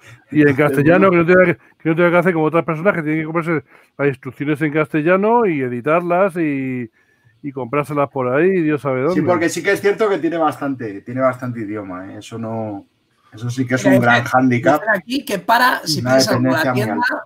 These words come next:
Speaker 3: te dan ticket de regalo para que la próxima vez que pidas a la tienda salga de envío gratis. Pues a mí no me ha pasado.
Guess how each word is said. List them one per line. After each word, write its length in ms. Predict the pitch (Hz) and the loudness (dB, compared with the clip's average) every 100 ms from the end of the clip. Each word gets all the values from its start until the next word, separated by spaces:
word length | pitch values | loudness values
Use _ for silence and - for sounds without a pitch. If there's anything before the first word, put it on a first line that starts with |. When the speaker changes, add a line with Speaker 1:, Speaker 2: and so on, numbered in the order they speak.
| _ | _
Speaker 3:
te 80 | 175 | -2
dan 200 | 170 202 | -2 -2
ticket 340 | 247 196 277 202 | -6 0 0 2
de 180 | 190 | 0
regalo 280 | 180 185 339 | 2 2 2
para 200 | 214 180 | 2 0
que 80 | 165 | 0
la 100 | 151 | -2
próxima 220 | 170 196 | -2 -4
vez 60 | 208 | -4
que 80 | - | -4
pidas 280 | 202 208 180 | -4 -4 -2
a 20 | |
la 80 | 165 | -2
tienda 200 | 202 208 | -4 -4
salga 200 | 175 196 | -2 0
de 60 | 165 | 0
envío 300 | 156 190 156 | 2 2 4
gratis. 340 | 185 185 120 | 2 -2 -10
Pues 140 | - 123 | -8 -8
a 40 | |
mí 60 | 170 | -6
no 80 | |
me 20 | 156 | -6
ha 40 | |
pasado. 280 | 131 160 | -4 -6